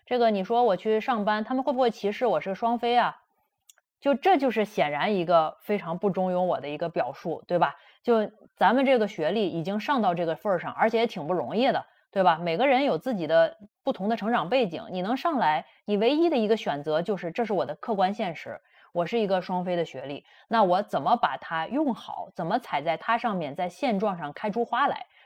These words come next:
这就是基底的内核。还有一部分内核指的是那种软性的部分，就是价值观和你的诉求、野心、欲望这一类的东西。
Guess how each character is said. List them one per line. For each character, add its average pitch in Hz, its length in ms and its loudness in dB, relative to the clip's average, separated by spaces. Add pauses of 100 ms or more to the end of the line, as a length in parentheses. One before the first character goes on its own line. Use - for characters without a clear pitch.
(160)
这 214 120 4
就 185 140 2
是 160 200 -2
基 226 280 2
底 160 180 -4
的 131 140 -10
内 170 160 -4
核。 131 320 -10 (360)
还 254 200 4
有 349 140 8
一 226 60 4
部 208 120 0
分 180 320 -4 (100)
内 214 200 0
核 170 180 -4
指 160 140 -6
的 143 80 -4
是 190 100 -8
那 208 80 -2
种 196 160 -2
软 143 240 0
性 247 180 -2
的 190 80 0
部 151 200 -6
分， - 200 -16 (460)
就 202 160 0
是 180 80 0
价 196 180 2
值 175 140 -2
观 196 240 -2
和 196 120 -6
你 175 120 -2
的 147 80 -6
诉 220 240 -4
求、 160 240 -4
野 151 160 -2
心、 202 260 -4
欲 254 80 0
望 170 240 0
这 180 120 -4
一 156 80 0
类 151 160 -4
的 139 80 -6
东 143 180 -8
西。 147 220 -12